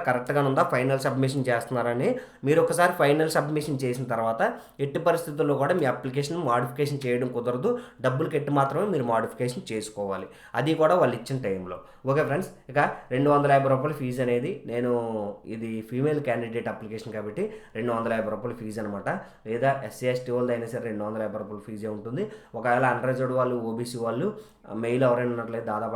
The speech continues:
ఐదు వందల ఫీజు అనేది ఉంటుంది. ఓకే ఫ్రెండ్స్, ఈ విధంగా ఫీజు అనేది వాళ్ళ, వాళ్ళ రూల్స్ ప్రకారం మీరు పే నౌ మీద క్లిక్ చేసిన తర్వాత యూపీఐ డెబిట్, క్రెడిట్ కార్డు ద్వారా, స్కానర్ ద్వారా కూడా మీరు పే చేసే అవకాశం అయితే ఇలా ఇవ్వడం జరిగింది. ఓకే ఫ్రెండ్స్, ఆ విధంగా పే చేయండి.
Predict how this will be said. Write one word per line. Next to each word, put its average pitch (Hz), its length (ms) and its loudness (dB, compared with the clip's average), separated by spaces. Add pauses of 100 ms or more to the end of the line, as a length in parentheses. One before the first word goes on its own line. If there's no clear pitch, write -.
ఐదు 104 140 -4
వందల 104 260 -6
ఫీజు 104 200 -10
అనేది 104 220 -6
ఉంటుంది. 101 280 -8 (340)
ఓకే 123 180 0
ఫ్రెండ్స్, 127 260 -2
ఈ 113 80 -4
విధంగా 120 260 -2 (100)
ఫీజు 113 240 -8
అనేది 120 280 -4
వాళ్ళ, 107 240 0
వాళ్ళ 107 200 -2
రూల్స్ 113 240 -10
ప్రకారం 117 360 -4
మీరు 135 140 -2 (360)
పే 113 80 -2 (100)
నౌ 127 140 0
మీద 127 200 -2
క్లిక్ 110 180 -10
చేసిన 117 280 -6
తర్వాత 104 280 -6 (960)
యూపీఐ 127 340 2 (120)
డెబిట్, 120 360 -2
క్రెడిట్ 113 320 -4
కార్డు 117 220 0
ద్వారా, 120 200 2 (400)
స్కానర్ 131 460 0
ద్వారా 131 240 4
కూడా 131 180 2
మీరు 139 180 -2
పే 117 80 -4 (120)
చేసే 123 220 -2
అవకాశం 113 340 -4
అయితే 110 200 -6
ఇలా 107 120 -4
ఇవ్వడం 104 260 -6
జరిగింది. 107 320 -8 (340)
ఓకే 131 180 2
ఫ్రెండ్స్, 135 280 0
ఆ - 80 0
విధంగా 123 360 -2
పే 117 80 -6 (120)
చేయండి. 117 260 -4